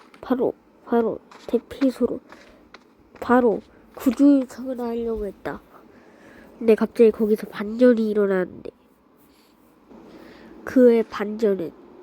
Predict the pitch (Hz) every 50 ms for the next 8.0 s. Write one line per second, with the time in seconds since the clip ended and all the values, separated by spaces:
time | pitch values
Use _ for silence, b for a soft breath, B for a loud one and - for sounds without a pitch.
0 | - - - - - - - - 330 330 311 320 302 311 311 285 262 247 226 208
1 | 170 - - - - - - - - - - - - 226 220 226 262 262 254 247
2 | 226 220 208 208 - - - - - 208 196 202 214 196 196 - - - - 226
3 | - - - - - _ _ - _ _ _ _ _ _ _ _ _ - - -
4 | - _ _ _ - - - - _ _ _ _ _ _ _ - - - _ _
5 | - 285 285 262 233 - - 240 226 226 233 226 214 190 - - - 226 214 233
6 | 240 233 233 - _ - - - 240 226 226 220 214 202 196 196 202 214 190 185
7 | 185 - _ _ - - 220 220 233 202 202 202 214 208 226 220 214 156 -